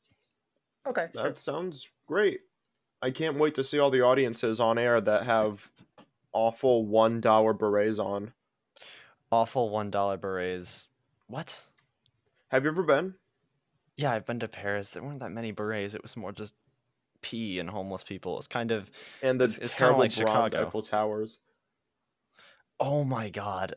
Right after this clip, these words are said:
Speaker 1: the bronze Eiffel Towers were in full swing. What summer were you there?
Speaker 2: I was there during the summer of the heat wave.
Speaker 1: That was the summer after I went, so yeah, probably still <laughs> lots of,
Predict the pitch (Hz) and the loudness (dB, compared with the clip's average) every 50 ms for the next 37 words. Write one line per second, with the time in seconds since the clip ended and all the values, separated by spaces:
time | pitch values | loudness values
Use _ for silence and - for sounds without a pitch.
0 | _ - 127 113 - 110 110 113 113 113 110 110 110 101 101 - 95 98 - 101 | _ -14 -14 -10 -8 -4 -2 -2 0 0 0 0 0 0 0 0 -4 -4 -2 -2
1 | 87 90 90 - 90 92 92 - 92 92 92 - 90 92 104 117 113 - - 101 | -2 -2 -4 -6 -10 -10 -10 -8 -8 -8 -8 -8 -8 -6 -6 -4 -2 0 0 0
2 | 95 95 92 90 87 85 85 85 85 95 104 - _ _ _ _ _ _ _ _ | 0 0 -2 -2 -4 -4 -4 -4 -6 -6 -8 -12 _ _ _ _ _ _ _ _
3 | _ _ _ _ _ _ _ _ _ 135 135 139 160 180 196 196 151 127 113 107 | _ _ _ _ _ _ _ _ _ 2 2 4 4 4 2 2 0 -2 -2 2
4 | 110 107 101 95 92 98 107 107 101 - 104 101 107 113 113 - - 107 98 104 | 4 4 4 4 4 2 0 0 2 0 0 0 -2 -4 -6 -6 -6 -4 -2 0
5 | 110 117 120 139 135 175 220 226 160 120 104 98 98 95 - - - _ - - | 0 0 0 0 0 -2 0 2 2 2 2 2 0 -4 -8 -14 -20 _ -20 -20
6 | _ _ _ _ _ _ _ - - _ _ _ _ _ _ _ _ - 110 - | _ _ _ _ _ _ _ -20 -20 _ _ _ _ _ _ _ _ 0 6 8
7 | 123 123 135 - - 131 139 135 127 120 117 - - - - - - _ - - | 8 8 8 6 2 0 0 0 0 -2 -2 -4 -4 -4 -4 -8 -10 _ -10 -8
8 | - - 156 156 165 160 151 143 139 135 - 131 104 101 113 110 92 85 71 64 | -6 -4 -2 -2 -2 -2 -2 -2 -4 -4 -4 -4 -2 0 0 -2 -2 -6 -8 -8
9 | - - - - 104 104 104 101 92 82 76 - - 98 95 92 90 90 90 92 | -6 -6 -4 -4 -2 -2 0 2 2 2 0 0 -4 -4 -4 -4 -6 -6 -6 -6
10 | - - - 101 95 92 90 90 92 - 95 98 - - - - - - - - | -6 -6 -2 -2 -2 0 -2 -4 -4 -2 0 0 0 -2 -2 -4 -4 -6 -8 -12
11 | - | -18